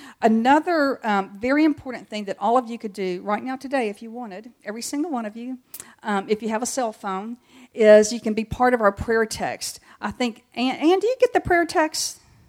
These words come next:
Martina does. I know Jenny does. Trudy does. Um, the prayer text ministry is every time we have an abortion-minded client come to our center, we send out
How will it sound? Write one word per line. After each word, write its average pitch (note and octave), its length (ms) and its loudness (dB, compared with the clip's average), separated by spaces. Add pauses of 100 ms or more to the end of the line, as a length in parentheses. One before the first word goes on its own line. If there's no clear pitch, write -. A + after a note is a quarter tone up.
(880)
Martina D#4+ 520 2
does. C#4 460 6
I A3+ 60 2
know A3 220 0 (180)
Jenny D4 320 2
does. C4 460 4
Trudy D4+ 400 0
does. B3 640 2 (360)
Um, G#3 520 2 (240)
the A#3 80 0
prayer F#4 340 -2
text C#4+ 400 -6
ministry A3 540 -4
is F#3+ 160 -6 (120)
every D#4+ 300 -2
time B3+ 300 -2
we B3 100 -6
have A#3 180 -2
an G#3 60 -10
abortion-minded A3 880 -4
client F3+ 540 -10
come B3+ 260 -8
to B3 120 -18
our A3+ 180 -6
center, G3 580 -10 (720)
we C4+ 200 -2
send D4 340 -2
out A#3 200 -2